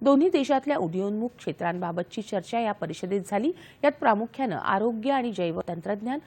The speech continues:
कृत्रिम बुद्धिमत्ता आणि उदयोन्मुख तंत्रज्ञान, नवीकरणीय ऊर्जा यांचा प्रामुख्यानं समावेश होता. केंद्रीय मंत्री पियुष गोयल यांनी या परिषदेला मार्गदर्शन केलं. गणेशोत्सवाच्या मुहूर्तावरची युवराजांची भेट म्हणजे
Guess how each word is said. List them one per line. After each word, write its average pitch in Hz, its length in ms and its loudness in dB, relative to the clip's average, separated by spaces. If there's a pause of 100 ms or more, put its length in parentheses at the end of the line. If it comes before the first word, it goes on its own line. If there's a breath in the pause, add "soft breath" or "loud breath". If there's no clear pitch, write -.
(220 loud breath)
कृत्रिम 269 320 0
बुद्धिमत्ता 208 560 -2
आणि 147 220 -2
उदयोन्मुख 190 640 -2
तंत्रज्ञान, 165 640 -4
नवीकरणीय 170 560 -2
ऊर्जा 156 380 -2 (340 loud breath)
यांचा 262 280 4
प्रामुख्यानं 190 680 -4
समावेश 185 600 0
होता. 175 280 0 (560)
केंद्रीय 269 320 4
मंत्री 285 280 0
पियुष 214 400 0
गोयल 180 280 2
यांनी 214 260 0
या 254 100 0
परिषदेला 170 580 -2
मार्गदर्शन 180 640 -4
केलं. 254 220 0 (380 loud breath)
गणेशोत्सवाच्या 330 760 4
मुहूर्तावरची 208 720 0
युवराजांची 190 680 0
भेट 170 320 -4
म्हणजे 196 320 -4